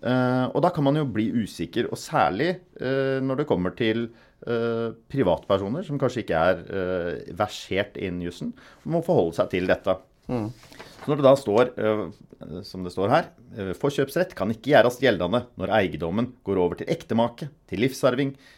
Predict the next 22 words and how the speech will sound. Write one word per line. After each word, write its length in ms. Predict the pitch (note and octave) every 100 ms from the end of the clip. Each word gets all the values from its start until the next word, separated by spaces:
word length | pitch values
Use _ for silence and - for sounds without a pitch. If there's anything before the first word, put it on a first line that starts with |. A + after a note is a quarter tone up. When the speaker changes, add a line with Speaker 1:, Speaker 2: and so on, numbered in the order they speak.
| _
Speaker 1:
til 140 | - D#3+
fosterbarn 600 | D#3+ B2+ - E2+ F#2+ A2+
som 140 | A#2+
faktisk 360 | G#2+ F2 G2 -
står 140 | F2+
i 40 | E2
samme 220 | E2 E2
stilling 340 | - C3+ C3
som 100 | C3
livsarving, 440 | C3 C3 B2 A#2 C#3 - -
eller 140 | A2
til 120 | G#2+ B2+
noen 320 | F2 - G#2
annen 400 | F#2 D#2 F2 G2+
som 300 | - F#2+ G2
i 140 | F2+ F#2
de 160 | F#2
to 240 | F#2+ - G#2
siste 260 | - -
åra 380 | G2 E2 E2 A2+ - -
har 160 | - F#2
hørt 380 | E2 F2 F#2+